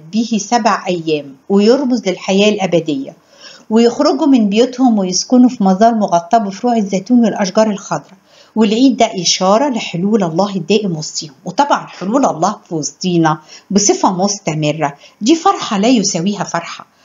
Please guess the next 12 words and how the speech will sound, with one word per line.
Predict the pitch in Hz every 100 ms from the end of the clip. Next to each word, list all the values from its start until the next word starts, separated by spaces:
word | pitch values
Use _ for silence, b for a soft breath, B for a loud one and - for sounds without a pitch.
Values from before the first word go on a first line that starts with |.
| b 220
وبهاء | 233 226 196 226 208 196
ومجد | 190 208 156 - b b b
فوق | - 330 320
الوصف | 220 240 392 - - - _ _ _ _ _ -
وفوق | 180 - 247 -
الخيال. | - - 151 156 - _ _ _ _ _ _ _ _ _ _ _
طيب، | 175 160 - _ _
في | - 180
العهد | 175 196 165
الجديد | 156 156 160 143 _ _ _ _
فين | - 349 254
المظال؟ | 151 131 131 120